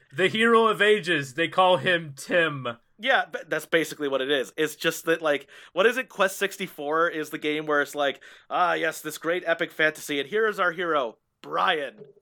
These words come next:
Speaker 2: And that's just, like,
Speaker 1: <laughs>
Speaker 2: like, no, like, flair on it. It's just, it's literally just his name is Brian. Um, and then you have Mickey Marcus as, like, the rival. This guy fucking sucks. This dude
Speaker 1: <laughs>
Speaker 2: is a fucking douche. Female fans adore him, though, because he's always a gentleman. That's in the profile.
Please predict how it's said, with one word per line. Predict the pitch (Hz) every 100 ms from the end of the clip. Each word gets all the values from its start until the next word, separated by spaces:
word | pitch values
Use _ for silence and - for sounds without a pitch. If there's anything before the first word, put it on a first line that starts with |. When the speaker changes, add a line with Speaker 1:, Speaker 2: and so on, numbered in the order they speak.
| _
Speaker 2:
And | 170 180
that's | 208 -
just, | 233
like, | 233 - -
Speaker 1:
<laughs> | -
Speaker 2:
like, | 240 190
no, | 185 220 247
like, | 220 214 196
flair | - 180 180 190
on | 190
it. | 214
It's | 202 -
just, | 196 - - -
it's | 214 190
literally | 190 202 208 202
just | 185 175
his | 185 160
name | 175
is | 165
Brian. | - 131 131 147 156 - - - _
Um, | 165 160 156 151 143 139 _ -
and | 190 - _ -
then | 214 311
you | 277
have | 269 165
Mickey | 156 202 240
Marcus | 180 156 170 165 139 -
as, | 147 143
like, | 147
the | 147
rival. | 131 131 139 120 117
This | 190
guy | - 165 135
fucking | 123 156 131 131 101
sucks. | - - 131 104 - -
This | 320 -
dude | 494 330 453 339 330
Speaker 1:
<laughs> | - _ -
Speaker 2:
is | 143 123
a | 123 113
fucking | - 143 139 139
douche. | 127 120
Female | - 208 285 330 240
fans | 202 180
adore | 147 139 139 165
him, | 131 120
though, | 110
because | 107 110 120
he's | 117
always | 120 139 123
a |
gentleman. | 104 123 123 110
That's | 113 139 -
in | 147 123
the |
profile. | 110 135 127 127 117